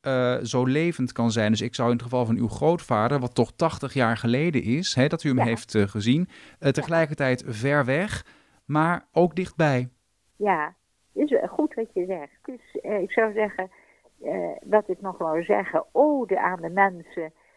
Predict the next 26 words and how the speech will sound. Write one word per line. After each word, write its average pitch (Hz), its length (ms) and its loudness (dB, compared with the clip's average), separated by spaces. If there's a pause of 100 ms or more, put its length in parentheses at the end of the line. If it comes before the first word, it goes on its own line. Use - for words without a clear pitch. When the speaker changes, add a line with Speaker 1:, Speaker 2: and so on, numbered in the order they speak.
Speaker 2:
die 196 180 -2
daarmee 170 320 4
bezig 202 520 -2
zijn. 151 260 2
Die 156 120 -12
meneer, 175 460 -2 (460)
eh, - 160 -6 (600)
Hank 220 580 -2 (120)
Wildemar, 190 840 0 (400)
een 233 160 -8
ontzettend 233 720 2
lief 226 260 -10
iemand. 208 560 -6 (240)
En 202 240 2
dan 202 200 0
vind 190 180 -2
ik 175 100 -2
het 170 140 -2
hulde 190 420 0
voor 165 180 -4
de 175 120 0
mensen 175 440 -6
die 170 220 -18 (300)
zo'n 165 360 -10 (340)
museum 175 920 -2
actief - 500 -6